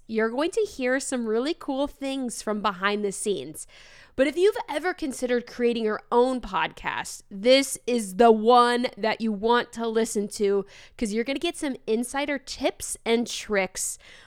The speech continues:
But most of all, the passion that we have for helping teachers,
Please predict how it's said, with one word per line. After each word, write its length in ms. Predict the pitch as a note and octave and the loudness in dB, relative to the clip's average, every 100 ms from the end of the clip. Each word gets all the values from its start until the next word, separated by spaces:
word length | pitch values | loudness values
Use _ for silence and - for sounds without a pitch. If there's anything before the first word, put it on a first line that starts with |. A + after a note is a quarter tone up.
| - C4 | -2 0
But 140 | B3 | 2
most 340 | D4 F4 - | 4 2 0
of 100 | B3+ | -4
all, 420 | A3+ G3+ F3+ G3+ - | 0 0 -2 -6 -4
the 120 | A#3 | -4
passion 840 | A3 - - - A#3+ B3+ B3+ G#3 F3+ | -4 -12 -12 2 4 4 0 -2 -2
that 180 | G3 G3+ | -4 -2
we 160 | A#3 | -4
have 400 | A3+ A3 F#3 F#3 | -4 -2 0 -2
for 200 | - F#3+ | -2 -6
helping 600 | - - G#3 F#3 A#3+ B3 | -6 0 2 2 0 -4
teachers, 680 | - A3 G3 - D#3+ F3 | -8 -10 -10 -8 -6 -6